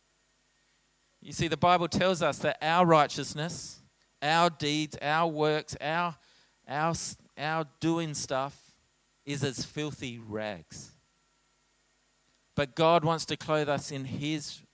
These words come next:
righteousness. His righteousness is about a Jesus who went to a cross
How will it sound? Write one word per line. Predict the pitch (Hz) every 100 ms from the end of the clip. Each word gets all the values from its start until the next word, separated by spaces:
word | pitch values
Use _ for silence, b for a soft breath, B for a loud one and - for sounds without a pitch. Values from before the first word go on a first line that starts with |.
| _
righteousness. | - 120 127 123 123 107 104 - - - - _ _ _ _ _ _ _ _ _ -
His | 156 147
righteousness | 160 160 175 143 160 147
is | 143 139
about | 139 147 135
a |
Jesus | 127 151 160 147 131
who | 143
went | 135 147 135
to | 143
a | 131
cross | - 147 139 135